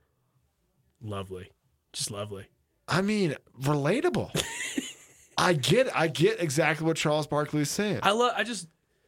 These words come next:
Speaker 1: I love Charles Barkley.
Speaker 2: Well, I think it definitely shows the attitude of, like, I was the man on all the teams that I played for.
Speaker 1: He's on the, yeah.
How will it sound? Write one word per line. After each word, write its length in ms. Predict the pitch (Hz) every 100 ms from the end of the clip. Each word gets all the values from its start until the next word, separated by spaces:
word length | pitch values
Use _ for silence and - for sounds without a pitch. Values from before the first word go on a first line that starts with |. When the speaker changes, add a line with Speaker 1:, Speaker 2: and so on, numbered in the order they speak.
| _ _ _ -
Speaker 1:
I 60 | 139
love 160 | 101
Charles 240 | 95 95 98
Barkley. 400 | 101 101 101 104 - -
Speaker 2:
Well, 140 | 160 175
I 100 | 180
think 200 | 220 190
it 320 | 147 123 131
definitely 320 | 156 156 151
shows 240 | 139 127
the 120 | 113 107
attitude 340 | 127 127 120
of, 60 | 110
like, 120 | 107 -
I 200 | 113 131
was 220 | 127 117
the 80 | 110
man 380 | 113 117 113 104
on 100 | 104
all 220 | - 113 113
the 100 | 113
teams 380 | - 120 110
that 100 | 104
I 60 | 98
played 320 | - 107 104
for. 360 | - 101 90 92
Speaker 1:
He's 140 | 147 156
on 120 | 165
the, 160 | 147 120 _ _ -
yeah. 180 | 151